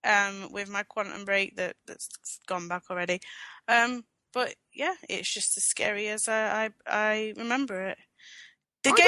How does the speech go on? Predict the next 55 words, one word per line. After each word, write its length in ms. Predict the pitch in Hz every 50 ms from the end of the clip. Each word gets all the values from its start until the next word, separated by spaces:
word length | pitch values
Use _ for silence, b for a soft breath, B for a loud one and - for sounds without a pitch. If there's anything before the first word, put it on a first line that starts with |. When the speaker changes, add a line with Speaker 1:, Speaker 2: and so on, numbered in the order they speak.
| 359
Speaker 2:
don't 80 | 247 190
Speaker 1:
freaks 40 | -
Speaker 2:
remember 280 | 190 185 180 165 151
Speaker 1:
me 60 | 147 -
Speaker 2:
it 20 |
Speaker 1:
out. 40 | -
Speaker 2:
being 180 | 127 127 120 110
scary. 460 | - - 127 113 110 107 117 160 277
What's 100 | 359 523 622 679 640
Speaker 1:
It 60 | -
Speaker 2:
scary 240 | 392 415 370 - -
Speaker 1:
is. 40 | -
Speaker 2:
about 180 | 117 339 359 392
Speaker 1:
When 80 | - -
Speaker 2:
it? 20 |
Speaker 1:
them 220 | - 403 392 392 -
things 400 | - 381 381 349 330 320 302 247
come 220 | - - 269 240 208
at 180 | 196 - - 147
you 320 | 185 196 196 202 208 214 -
and 240 | 170 226 233 233 233
they're 80 | 233 247
coming 260 | - - 262 247 247
from 180 | - - 262
all 100 | 262 254
directions 420 | 247 247 247 233 240 - 240 214 220
and 140 | 208 214 220
you 80 | 226
have 180 | 254 247 - -
to 80 | -
hit 220 | 240 233 285 - -
them 100 | 247 262
with 160 | 254 254 -
the 120 | - 254 262
light 440 | 262 247 185 156 165 202 202 - -
before 300 | 220 - - 220 220 220
you 160 | 226 220 214
can 160 | - 208 220
shoot 360 | 220 - 247 254 247 - -
them 220 | - 160 165 180 190
and 160 | 131 190 208 208
there's 260 | 214 214 208 208 240
loads 260 | 240 240 233 254 220
of 60 | 214 196
them 80 | 190 185
coming 160 | - 185 165 175
at 140 | 165 -
you, 160 | - - - -
it 240 | 196 208 202 190
scares 480 | - - - - - 247 262 254 254 233
the 80 | 214 208
bejesus 500 | 202 - - 233 247 247 208 185 170 175
out 160 | 175 170 -
of 80 | 196
me. 260 | 196 185 175 175 185